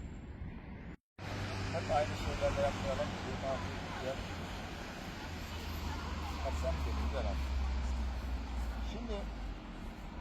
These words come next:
şöyle yapalım. Arkadaşlar dördüncüsü de, dördüncüsü de, dördüncüsü de kayarak top alma. Yani demin söyledim ya,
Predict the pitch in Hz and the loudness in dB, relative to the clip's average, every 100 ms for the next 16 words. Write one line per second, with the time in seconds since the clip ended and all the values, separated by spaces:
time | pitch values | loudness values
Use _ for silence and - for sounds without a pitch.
0 | - - - - - - - - - - | -6 -6 -8 -8 -8 -8 -8 -8 -8 -8
1 | - - 135 147 143 135 139 160 - - | -8 -4 -2 2 2 2 -2 -4 -6 -8
2 | - - - - - - - - - - | -8 -8 -6 -6 -8 -6 -6 -4 -4 -4
3 | - - - - - - - - - - | -4 -4 -4 -4 -2 -2 -2 -6 -8 -10
4 | - - - - - - 151 170 196 127 | -8 -8 -6 -6 -6 0 0 2 -2 -2
5 | 135 - 156 170 170 185 196 - 202 175 | -6 -2 0 0 0 -4 -4 -6 0 2
6 | 214 - - - 143 156 156 190 202 - | 2 0 -6 -6 -2 0 0 -2 -4 -4
7 | 180 190 226 - - - - - - - | 2 2 2 -4 -10 -8 -8 -8 -10 -10
8 | - - - - 135 143 139 - - 147 | -8 -8 -8 -4 -4 -2 -4 -8 -8 -4
9 | 156 190 - - - - - - - - | -2 -4 -6 -10 -10 -10 -10 -10 -10 0
10 | - 233 214 208 220 - 190 156 135 104 | 8 10 10 8 2 0 0 4 2 2
11 | 92 110 180 165 156 - 165 165 160 - | -6 -2 4 4 2 -4 -6 -6 -6 -8
12 | - 151 156 - - 131 | -6 -6 -4 -4 -2 0